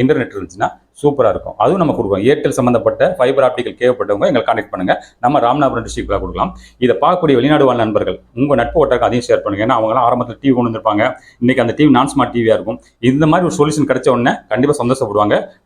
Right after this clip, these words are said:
நிறைய பேர் கான்டாக்ட் பண்ணுவாங்க. ஏன்னா இப்போ நம்ம கொடுத்து கொடுப்போம். நேத்து வந்து சும்மா விளம்பரம் தான் போட்டோம், but நிறைய பேர் ஆர்டர் ஆச்சு. அது எப்படி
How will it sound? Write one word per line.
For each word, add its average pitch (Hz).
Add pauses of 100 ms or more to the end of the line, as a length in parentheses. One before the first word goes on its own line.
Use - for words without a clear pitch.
நிறைய 143
பேர் 143
கான்டாக்ட் 123
பண்ணுவாங்க. 98
ஏன்னா 170
இப்போ 170
நம்ம -
கொடுத்து 151
கொடுப்போம். 101
நேத்து 135
வந்து 165
சும்மா 156
விளம்பரம் 156
தான் 131
போட்டோம், 160
but 113 (140)
நிறைய 160
பேர் 147
ஆர்டர் 131
ஆச்சு. 220 (260)
அது 131
எப்படி 160